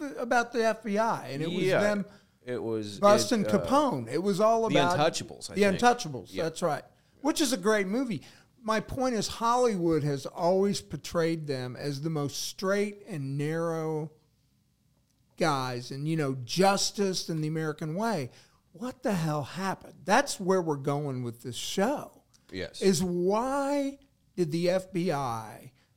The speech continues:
Speaker 1: go from this, you know, pa-, supposedly, which I think a lot of it was bullshit, patriotic, crime-fighting unit, to this agency that nobody in America trusts,
Speaker 2: Mm-hmm.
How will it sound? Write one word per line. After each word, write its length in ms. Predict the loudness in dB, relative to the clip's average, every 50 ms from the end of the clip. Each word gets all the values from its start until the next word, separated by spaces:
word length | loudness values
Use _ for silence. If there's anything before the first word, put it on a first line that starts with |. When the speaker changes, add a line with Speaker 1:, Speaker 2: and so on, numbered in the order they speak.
| _ _ _ -20 -20 -20 _ _ _ _ 4
Speaker 1:
go 260 | 6 6 6 6 4
from 320 | 0 -2 -2 -2 -2 -2
this, 320 | -2 -2 -2 -4 -6 -10 -14 _ _ _ _ -6
you 160 | -4 -4 -2
know, 280 | -2 -4 -4 -6 -8 -8 -10
pa-, 240 | -10 -8 -8 -10 -10 -8
supposedly, 1000 | -6 -2 0 0 2 2 4 6 6 6 6 4 2 -2 -4 -6 -8 -12 -14 -12
which 240 | -6 -4 -4 -4 -2
I 80 | -4 -4
think 160 | -4 -4 -4
a 40 | -2
lot 220 | -2 -2 -2 -4
of 80 | -4 -6
it 20 | -8
was 120 | -10 -10
bullshit, 720 | -10 -10 -6 -4 -2 -2 -2 -4 -6 -8 -10 -10 -10 -10
patriotic, 880 | -6 -2 -2 0 0 -2 -2 0 0 2 4 4 4 2 0 -2 -4 -8 -14
crime-fighting 960 | -12 -6 -4 -2 0 0 0 0 -2 -2 -2 0 0 0 -2 -4 -4 -4 -2
unit, 400 | -2 -2 -2 0 -2 -4 -4 -6 -10 -20 -20 _ _ -20 -20 _ _ _
to 100 | 0 2
this 220 | 4 4 4 4 4
agency 460 | 2 0 0 0 -2 -2 0 0 4
that 240 | 8 8 8 8 8 4
nobody 640 | 0 2 4 6 6 6 6 6 4 4 4 2 2
in 60 | 0
America 360 | 0 0 0 -2 -2 -4 -6
trusts, 560 | -6 -4 -2 -2 -2 -4 -6 -12 -14 -14 -12
Speaker 2:
Mm-hmm. 220 | -14 -12 -12 -12